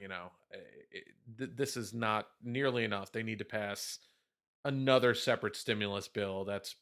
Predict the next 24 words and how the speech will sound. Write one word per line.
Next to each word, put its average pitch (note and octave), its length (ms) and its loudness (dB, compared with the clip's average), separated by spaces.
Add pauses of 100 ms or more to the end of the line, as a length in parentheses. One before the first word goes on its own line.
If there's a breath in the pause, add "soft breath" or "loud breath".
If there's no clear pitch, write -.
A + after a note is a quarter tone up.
(120)
strictly - 480 0
for G#2+ 120 -6
payouts G2 400 -2
for G2+ 120 -6
workers. F#2+ 380 -4
I G2 60 -2
mean, G2+ 220 -4
Bernie's A#2+ 500 2 (480 soft breath)
original F#3+ 300 6
proposal A2 680 4
was G#2+ 480 -2 (360)
fucking A#2 340 2
excellent. G2 560 0 (120)
Uh, G2 360 0
you A#2 120 -4
know, F#2+ 180 -4
two C3+ 160 -4
thousand A2 340 2
dollars G2+ 540 2
a C3 80 0
month A2 540 0 (640)
for A2+ 120 4
people, G#2 600 -2 (160)
um, G2+ 500 -4